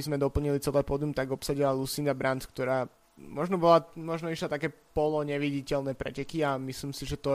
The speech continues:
ju, e, to, to jej prinieslo, e, to, to,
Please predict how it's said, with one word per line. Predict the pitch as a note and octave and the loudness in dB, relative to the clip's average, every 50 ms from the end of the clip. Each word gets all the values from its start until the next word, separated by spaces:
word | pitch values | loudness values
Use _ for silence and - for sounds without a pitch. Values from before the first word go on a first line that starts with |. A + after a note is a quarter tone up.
| C#3 | 2
ju, | C#3 C#3 C3+ C3 B2+ B2+ - - - - - - - - _ - | 2 2 0 -2 -4 -8 -12 -20 -20 -20 -20 -20 -20 -20 _ -4
e, | - C3 C3 C3 C3 C3 C3 B2+ B2+ - - - - - _ _ - - | -2 0 0 2 2 2 2 2 0 -2 -4 -12 -18 -20 _ _ -8 -6
to, | - - - B2+ C3 - | -4 -4 -2 -4 -4 -4
to | - C3 | -2 0
jej | C3 C3+ C3 | 0 0 0
prinieslo, | B2 - - C3 C3 C3 B2+ - - C3 B2+ B2 B2 A#2+ A#2 | -2 -2 -4 -2 -2 -2 -2 -2 -2 0 0 2 2 0 -2
e, | B2+ - - - _ _ _ - - - D#2+ - - - B1+ C2 C#2+ - - _ | -4 -10 -16 -20 _ _ _ -20 -18 -16 -16 -16 -16 -18 -18 -18 -20 -20 -14 _
to, | - C3 B2+ A#2+ B2 - - _ - - _ _ | -2 -2 -2 -2 -2 -6 -10 _ -20 -20 _ _
to, | - | -20